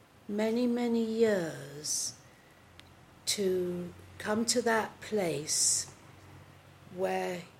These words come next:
he's happy with himself. He's very, very, very special. Uh, God is in Marcus, and Marcus,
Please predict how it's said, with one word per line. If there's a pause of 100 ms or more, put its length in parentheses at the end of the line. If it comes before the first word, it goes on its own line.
(120)
he's
happy
with
himself. (1040)
He's
very,
very,
very
special. (840)
Uh,
God
is
in
Marcus, (800)
and (220)
Marcus,